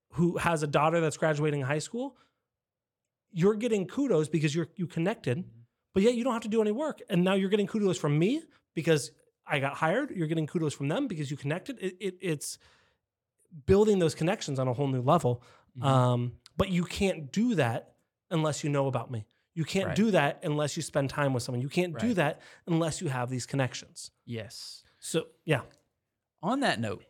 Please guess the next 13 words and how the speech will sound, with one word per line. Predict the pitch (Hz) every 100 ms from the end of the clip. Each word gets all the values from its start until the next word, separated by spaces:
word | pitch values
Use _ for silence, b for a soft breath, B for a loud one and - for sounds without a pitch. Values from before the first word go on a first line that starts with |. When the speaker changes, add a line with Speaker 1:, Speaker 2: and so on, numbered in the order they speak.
| _
Speaker 2:
what's | 165 208
important | 233 - 180 156
to | 147
remember | 131 127 127 120
is | 113 104 - -
we | 180
spend | 269 - 285 202
so | - 151
much | 165 160 - -
time, | 117 123 127
Brian, | 131 135 147 147 143 123
doing | 117 139 131
follow-up | - - 113 131 156 185 208 -